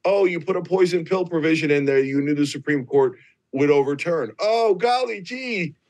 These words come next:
did we get caught again?" But now it's over because of, uh, Israel and Gaza. Uh, he's lost younger voters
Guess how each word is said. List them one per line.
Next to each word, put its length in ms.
did 160
we 180
get 240
caught 280
again?" 540
But 160
now 600
it's 220
over 320
because 420
of, 160
uh, 240
Israel 460
and 120
Gaza. 420
Uh, 140
he's 280
lost 360
younger 300
voters 500